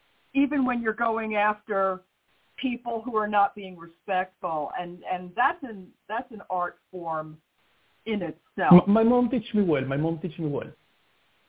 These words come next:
Speaker 1: She really did. Great credit to your mom, um, because you are what we, what I consider a perfect gentleman, even in less than perfect situations. So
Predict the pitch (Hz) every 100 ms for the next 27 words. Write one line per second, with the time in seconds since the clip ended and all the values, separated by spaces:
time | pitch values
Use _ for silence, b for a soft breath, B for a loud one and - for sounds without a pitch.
0 | _ _ _ _ _ _ - 330 381 349
1 | 262 220 214 156 139 - _ _ - 302
2 | 330 - 269 247 - 240 202 190 180 160
3 | 143 135 _ _ _ - 190 185 - 220
4 | 220 - 233 214 240 302 269 240 226 214
5 | - 196 208 190 - 190 220 - 180 190
6 | 208 247 262 226 - 208 190 170 - -
7 | - 214 208 - - 185 202 233 247 208
8 | 185 165 165 165 165 _ _ _ _ _
9 | 262 262 240 240 226 - 214 190 190 196
10 | 208 - 196 180 - 208 190 180 - _
11 | 175 - 170 170 170 175 - 170 147 139
12 | _ _ _ _ _ _ _ 302 269 269